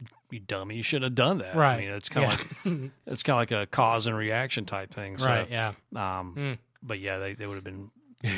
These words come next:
Speaker 1: more pissed. I mean, they're, they're the same parents that told me every time I open the door, "Hey, you're,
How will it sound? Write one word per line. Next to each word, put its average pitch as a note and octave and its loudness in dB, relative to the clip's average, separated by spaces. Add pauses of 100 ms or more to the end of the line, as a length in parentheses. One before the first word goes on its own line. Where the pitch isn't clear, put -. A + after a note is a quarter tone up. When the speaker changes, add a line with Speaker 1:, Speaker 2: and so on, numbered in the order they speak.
(140)
Speaker 1:
more G#2+ -2
pissed. G#2+ -4
I - -4
mean, F#3 0
they're, G3 2 (240)
they're G3+ 4
the C#3 2
same D#3+ 2
parents D3 0
that - -8
told C#3+ 0
me C3 -2
every C3+ -2
time C3+ 0
I - 4
open C3 0
the G2 -4
door, B2+ -2
"Hey, F3 -6
you're, F3+ -8